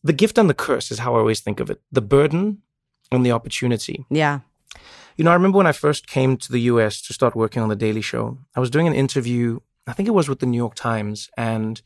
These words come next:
Speaker 1: I was doing it with Lupita Nyong'o.
Speaker 2: Mm. What a great pairing, you and Lupita. Wow.
Speaker 1: Yeah, and I was excited. I was like, "This is insane." 'Cause, I mean, Lupita was already a trailblazer worldwide.
Speaker 2: Right.
Speaker 1: I was this,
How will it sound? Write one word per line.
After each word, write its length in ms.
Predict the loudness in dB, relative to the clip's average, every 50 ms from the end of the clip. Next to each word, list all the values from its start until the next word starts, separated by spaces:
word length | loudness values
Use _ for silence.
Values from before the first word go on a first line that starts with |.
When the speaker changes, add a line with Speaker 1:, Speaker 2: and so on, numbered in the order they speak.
| _ _ _ _ -2
Speaker 1:
I 60 | 2
was 160 | 2 2 2
doing 220 | 2 0 2 2 2
it 120 | 0 0
with 240 | 0 0 0 0 -4
Lupita 460 | -4 -4 -4 -2 -2 -4 0 0 0 2
Nyong'o. 480 | 2 4 4 2 2 0 -2 -4 -6 -10 -14 -12 -8
Speaker 2:
Mm. 400 | -6 -4 -4 -4 -4 -6 -8 -12 _ _
What 100 | 0 2
a 60 | 2 2
great 320 | 2 2 2 2 2 0
pairing, 460 | 0 2 4 4 6 4 4 2 2 0
you 160 | 0 0 0
and 160 | -2 -2 -4
Lupita. 680 | -8 -10 _ -10 -12 -12 -10 -10 -12 -10 -10 -12 -14 -14
Wow. 380 | -10 -8 -8 -6 -6 -4 2 4
Speaker 1:
Yeah, 200 | 6 6 6 4 0
and 240 | 0 0 0 0 0 _ -2
I 140 | 0 0
was 160 | 2 2 0 0
excited. 540 | -2 -6 -4 -2 0 0 0 0 0 -2 -2
I 20 | -2
was 80 | -2
like, 120 | -2 -8 _ _ 2
"This 160 | 2 2 2 -2
is 100 | -6 -6
insane." 260 | -6 -6 -8 -8 -6
'Cause, 120 | -4 -2 0
I 40 | 2
mean, 340 | 2 2 0 -2 -6 -8 -8 -4
Lupita 400 | -4 -4 -2 0 0 4 4 4 4
was 120 | 4 4
already 420 | 4 4 4 4 2 0 -4 -4 -6 -6
a 60 | -6
trailblazer 720 | -4 -4 0 2 4 4 4 4 4 2 2 2 2 -2 -2
worldwide. 640 | 0 4 6 6 6 6 2 -2 -4 -6 -6 -4 -4
Speaker 2:
Right. 280 | -4 -4 -2 -2 -2
Speaker 1:
I 120 | 0 2 4
was 200 | 4 2 0 0
this, 200 | -6 -10 -10